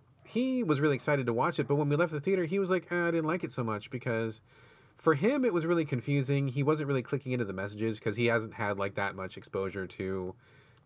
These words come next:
you know, um, looking inside himself and introspection and that kind of thing. You know, he's just, like, an eight-year-old kid, happy-go-lucky, whatever.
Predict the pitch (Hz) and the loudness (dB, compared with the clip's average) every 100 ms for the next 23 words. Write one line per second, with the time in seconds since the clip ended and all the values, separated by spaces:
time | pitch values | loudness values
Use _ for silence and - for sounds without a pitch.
0 | _ - 110 95 92 90 - 90 87 85 | _ -6 -4 -2 -2 -4 -6 -8 -10 -12
1 | - - - - - 110 110 101 90 135 | -18 -20 -20 -16 -4 -2 -2 -6 -6 0
2 | 123 117 107 117 107 104 101 107 110 117 | 0 0 0 0 0 -2 -6 -8 -4 -2
3 | 104 - 104 98 95 95 - 98 92 95 | -2 -4 -6 -4 -6 -8 -8 -8 -6 -8
4 | 92 175 131 147 147 160 147 123 135 135 | -6 -2 0 0 0 -2 -2 -2 -2 -2
5 | 117 147 113 107 104 101 107 104 98 185 | -2 0 0 -2 -4 -2 -4 -4 -2 0
6 | 123 98 | 0 -2